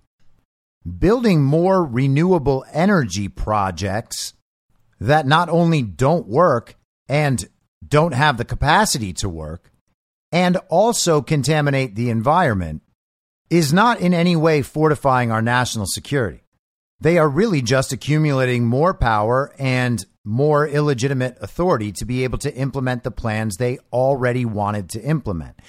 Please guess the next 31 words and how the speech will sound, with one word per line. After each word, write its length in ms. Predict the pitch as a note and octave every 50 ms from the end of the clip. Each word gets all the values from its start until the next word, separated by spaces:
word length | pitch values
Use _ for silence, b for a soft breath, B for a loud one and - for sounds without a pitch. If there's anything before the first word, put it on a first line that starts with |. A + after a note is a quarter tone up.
| B B B B
because 240 | - - - B2+ B2
they 100 | G#2+ C#3
can't 320 | - - C#3 D3 C3+ - -
pass 320 | - B2+ C#3 C#3 C3 -
them 220 | - A2 G2+ G2+
through 180 | F2+ - A2 G2+
Congress 640 | - - A#2+ D3 D3+ C#3 G#2 D2+ C#2+ D2 - - - B B B B B
because 300 | - B2+ C#3 C#3+ C3+ G#2+
the 140 | G#2+ B2+
people 680 | - - - - F3+ G3+ A3 - - B2+ A#2 A2+ G2 b b b b b
don't 320 | C3 C#3 C#3+ C3+ A#2 -
want 360 | G2+ B2 D3 E3 E3 D3 -
them. 260 | - G#2 F#2 F2+ F2+ F2 b b b b b
And 200 | C#3 C#3+ C#3 D#3+
even 400 | F3+ E3+ G3 G#3+ F3 F3 D#3+ D#3+
as 300 | B2+ C3 C3+ C#3 A2 -
corrupt 520 | - - D3 C#3+ C3+ D3 D#3+ E3 - -
and 160 | C#3+ B2+ B2+
illegitimate 720 | C#3+ D3+ D#3 D3+ D3 C3 G#2+ A#2+ D3 D3+ C#3+ C3+ C3+ A2+ -
as 220 | - B2 B2 G2
the 120 | F#2 A2+ G#2
Congress 680 | - - - D#3+ F3 G#3 A3+ G3 A#2+ G#2 F#2 F2 - -
is, 560 | - G2 G2+ F#2+ F2 F2+ G2+ G#2+ G#2+ - - _ _ _ _ _ _ _ _ -
they're 360 | G2+ G2+ G2 F3 G3 G#3+ G3+
still 300 | - - - F#3+ G3+ F#3
not 220 | F3 E3 D#3+ D3+
able 220 | D3+ D3 C3+ C3+ C3
to 80 | C3+
get 200 | A#2 G#2 B2+ B2+
it 220 | A#2+ A2+ G2 F#2+ -
done 380 | D3+ D#3+ D#3+ C3 F#2 C#2 -